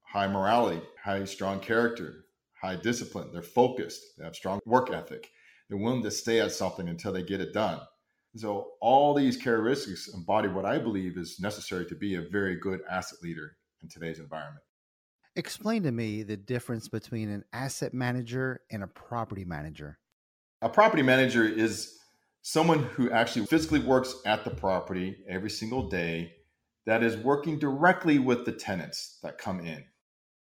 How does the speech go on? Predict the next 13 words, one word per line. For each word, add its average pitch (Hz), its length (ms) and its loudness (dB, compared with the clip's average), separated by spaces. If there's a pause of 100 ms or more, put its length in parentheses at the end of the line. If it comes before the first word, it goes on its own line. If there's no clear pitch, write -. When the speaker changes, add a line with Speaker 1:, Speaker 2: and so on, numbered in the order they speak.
(120)
Speaker 1:
signing 113 400 0
leases, 117 440 2
showing 110 380 0
units, 110 640 -4 (380)
making 101 320 -2
collections, 98 920 -2 (500)
the 101 80 -4
person 117 340 2
that's 107 140 -2
making 107 240 0
sure 107 240 -2
all 101 260 2
the 95 380 -2